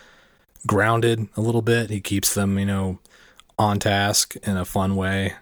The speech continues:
And, uh, he's, he's just, he's a clever dude. He's fun to be around. The team would not be complete with, without a guy like Fixer, though, uh, Delta Four Zero. He's, uh, he's more or less the second in command. He's kinda like the teacher's pet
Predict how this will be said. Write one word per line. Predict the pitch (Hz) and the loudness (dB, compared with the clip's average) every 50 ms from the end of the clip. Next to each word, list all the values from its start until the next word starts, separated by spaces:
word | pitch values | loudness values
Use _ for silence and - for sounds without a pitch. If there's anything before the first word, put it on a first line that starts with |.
| _ _ - | _ _ -8
And, | 92 87 85 85 85 | -6 -4 -4 -2 -2
uh, | 85 85 82 82 78 | -4 -4 -4 -6 -4
he's, | 87 95 92 - - | -4 -4 -2 -2 -2
he's | - 117 113 107 | -2 -2 0 2
just, | 113 110 - - | 2 0 0 0
he's | 139 139 123 | 0 2 2
a | 120 | 0
clever | - - 113 98 92 90 | 0 0 0 0 0 -2
dude. | 87 87 82 78 | -2 -4 -6 -6
He's | 78 78 - | -4 -4 -4
fun | - - 101 92 | -2 -2 -2 -4
to | 87 82 | -2 -4
be | 85 82 | -4 -6
around. | 80 80 76 76 80 82 - _ _ _ _ _ _ _ _ _ _ _ _ - | -6 -6 -6 -6 -8 -8 -10 _ _ _ _ _ _ _ _ _ _ _ _ 0
The | 135 127 | 0 2
team | - - 160 147 | 4 6 4 6
would | 120 120 110 | 6 4 2
not | 110 104 98 | 2 0 0
be | 104 101 | -2 -2
complete | - 107 98 - 101 98 | -2 -2 0 0 -2 -2
with, | 92 90 95 | -2 -2 0
without | 98 101 101 104 104 107 107 104 | 0 2 2 4 4 4 2 0
a | 98 | -2
guy | 92 92 87 90 | -4 -2 -2 -2
like | 95 90 85 82 | -2 -4 -6 -8
Fixer, | - - - 107 90 - - - 104 104 101 - - - | -8 -4 -4 -2 0 0 0 0 0 -4 -4 -6 -6 -2
though, | 107 104 104 101 104 104 101 - - | -2 0 0 0 -2 -4 -4 -4 -6
uh, | 87 85 82 | -4 -4 -4
Delta | 80 - 92 95 - - | -4 -2 -4 -2 -2 -4
Four | 90 - 104 95 92 | -4 -2 -2 -2 0
Zero. | 92 92 98 95 98 101 101 101 98 | 0 -2 -2 -2 -2 -2 -4 -4 -6
He's, | - - 95 90 90 92 | -6 -6 -4 -2 -2 -2
uh, | 92 87 87 87 87 87 - _ - - - - - _ _ _ _ _ _ _ _ _ _ _ _ _ | -2 -2 -2 -2 -4 -4 -8 _ -20 -20 -20 -20 -20 _ _ _ _ _ _ _ _ _ _ _ _ _
he's | - - - - - 156 | -12 -4 0 4 4 6
more | 143 147 139 127 123 | 6 6 4 4 4
or | 117 | 4
less | 113 113 113 107 - | 2 2 2 2 2
the | 117 | 2
second | - - - 113 104 - - 110 | 2 2 2 0 -2 0 0 0
in | 107 104 | 0 0
command. | 101 - 107 104 101 104 104 104 98 | 0 0 0 2 2 2 0 0 0
He's | 98 - | 0 -2
kinda | - - 95 92 92 | 0 -2 -2 -2 -2
like | 92 92 90 92 - | -2 -2 -4 -6 -4
the | - 92 90 87 87 80 | -4 -4 -2 -2 -4 -4
teacher's | - - 101 98 - 101 92 - | -4 -2 -2 0 2 0 0 0
pet | - - 98 98 101 | 0 0 0 2 2